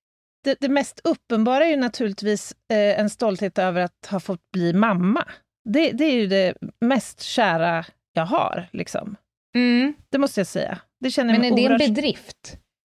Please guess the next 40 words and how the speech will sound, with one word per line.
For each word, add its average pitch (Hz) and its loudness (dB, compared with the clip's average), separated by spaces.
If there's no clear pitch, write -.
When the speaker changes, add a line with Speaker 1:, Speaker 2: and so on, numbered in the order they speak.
Speaker 1:
Ja, - 0
men 339 2
det 349 2
är 392 0
något 339 -2
jag 302 4
har 254 4
gjort, - -4
ju. 190 0
Det 349 -4
är 370 0
något 330 0
jag 277 4
har - 4
Speaker 2:
Ja. - 2
Speaker 1:
gjort - -2
som, 208 0
som 208 0
jag 202 2
känner 190 0
stor 175 -4
stolthet 175 -6
över. - -4
Eller 214 2
Speaker 2:
Mm. 233 4
Speaker 1:
lyckats 269 -4
med, 165 0
kanske 196 -2
snarare. - -4
Speaker 2:
Mm. 220 2
Speaker 1:
Det 247 0
är 269 2
inte 339 -2
en 302 0
självklarhet - -4
för 185 -4
alla. 160 -4
Speaker 2:
Nej, 190 -2
verkligen 165 -6
inte. 147 -8